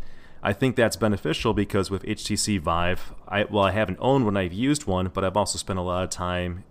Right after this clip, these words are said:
looking into H T C Vive, and there's been problems with it in terms of when something goes wrong with it, a controller breaks, headset breaks, H T C Vive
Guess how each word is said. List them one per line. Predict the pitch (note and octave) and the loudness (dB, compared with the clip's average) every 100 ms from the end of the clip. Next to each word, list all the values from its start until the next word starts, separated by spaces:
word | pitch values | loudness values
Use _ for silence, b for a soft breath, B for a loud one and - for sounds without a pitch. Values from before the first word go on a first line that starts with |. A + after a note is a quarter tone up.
| - | -10
looking | G2 G2+ G2+ F#2+ | -4 -4 -2 -2
into | F#2+ - F#2+ | -2 -2 -2
H | E2 | -4
T | F#2 | -4
C | - E2 | -4 -4
Vive, | D#2+ E2+ F2 - | -2 -2 -2 -6
and | - A#2 A#2+ G2+ | -2 0 0 0
there's | A2 G#2 F#2 | 2 2 0
been | G#2 G2 | -2 -2
problems | - G#2+ G#2 G2 F2+ | 2 4 6 2 -2
with | F#2+ - | -4 -2
it | G2 | -2
in | F#2+ F2 | -2 -6
terms | - F2+ F2+ - | -4 -2 -2 -2
of | E2 E2+ - B B B - | -2 -4 -2 B B B -2
when | - F2+ F2+ F2+ | -4 -2 0 0
something | - - F2+ | -2 -4 -4
goes | F2 D#2+ | -4 -4
wrong | E2 F#2 F#2+ | -2 4 4
with | G2+ G2 | 4 2
it, | G2+ | -2
a | D#2+ | -2
controller | - - G2 | -10 -2 0
breaks, | F#2 G2 F#2 - | 2 2 2 2
headset | F#2 - F2+ F#2+ | 2 0 -2 0
breaks, | F#2 F2+ - - | -2 -2 -6 -6
H | G2+ - | -6 -2
T | G#2+ | -2
C | - F#2+ | -2 -2
Vive | F2 E2 E2+ | 0 0 0